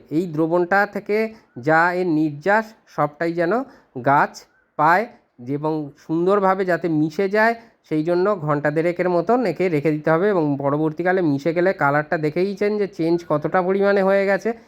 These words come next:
এখনই চেঞ্জ হচ্ছে, আর যখন দেওয়াটা দেখালাম তখন তো দেখতেই পেলেন যে কতটা চেঞ্জ হয়েছে। তো এরকম ঘন্টা দেড়েক রেখে দিতে হবে, দ্রবণটাকে ছাওয়াযুক্ত জায়গায় রাখবেন। আর আরেকটা কথা, যেটা এই ভাতের মাড়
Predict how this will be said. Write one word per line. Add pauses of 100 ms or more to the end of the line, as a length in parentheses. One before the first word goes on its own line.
(200)
এখনই
চেঞ্জ
হচ্ছে,
আর
যখন
দেওয়াটা
দেখালাম
তখন
তো
দেখতেই
পেলেন
যে
কতটা
চেঞ্জ
হয়েছে। (380)
তো
এরকম
ঘন্টা
দেড়েক
রেখে
দিতে
হবে,
দ্রবণটাকে
ছাওয়াযুক্ত
জায়গায়
রাখবেন। (340)
আর (160)
আরেকটা
কথা,
যেটা (300)
এই
ভাতের
মাড়